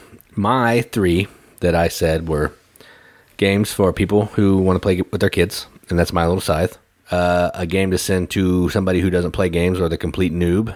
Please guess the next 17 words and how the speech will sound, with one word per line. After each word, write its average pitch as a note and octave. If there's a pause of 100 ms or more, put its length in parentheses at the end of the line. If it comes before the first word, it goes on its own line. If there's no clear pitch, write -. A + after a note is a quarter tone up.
and E2
that's D#2+
Homestretch. F#2 (560)
Or F2+
games F#2+
to -
send F#2
to F2
a D#2+
solo F2
gamer, F2 (260)
and E2+
that E2+
would D#2+
be D#2+
Friday E2
slash E2